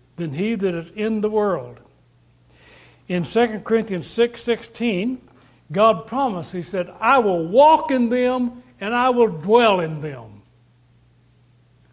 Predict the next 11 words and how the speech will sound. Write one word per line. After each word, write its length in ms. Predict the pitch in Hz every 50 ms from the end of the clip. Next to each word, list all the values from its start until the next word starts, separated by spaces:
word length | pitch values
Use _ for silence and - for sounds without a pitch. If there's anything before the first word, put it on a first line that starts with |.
| _ _ -
which 220 | 180 175 - -
means 300 | 175 175 180 185 165 143
God 380 | 131 135 156 156 160 175 185 170
is 140 | 160 151 165
in 160 | 185 208 233
you. 360 | 254 285 311 285 - 104 - - _ _ _ _ _ _ _ _ _ _ _ _ _ _ _
He's 260 | - 220 214 175 151 214
in 180 | 220 220 196
you 200 | 190 214 240 247
working. 640 | 233 247 302 320 320 320 320 - 147 120 110 - - _ _ _ _ _ _ _ _ _ _ _ _ _ _ _ _ _ _ _ _ _ _ _
Now, 280 | - 175 170 151 -